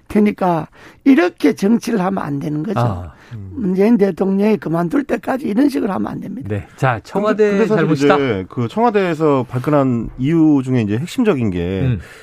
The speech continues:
Speaker 3: 엠비 사면 얘기를 이제 당선자가 오늘 추-, 저기 건의를 할 것이다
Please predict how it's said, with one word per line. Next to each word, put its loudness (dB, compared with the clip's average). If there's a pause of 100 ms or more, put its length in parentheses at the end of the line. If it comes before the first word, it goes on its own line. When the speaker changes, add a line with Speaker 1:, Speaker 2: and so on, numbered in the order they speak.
(160)
Speaker 3:
엠비 2
사면 2
얘기를 0
이제 -4
당선자가 0
오늘 2
추-, -12 (460)
저기 -4
건의를 0
할 2
것이다 -2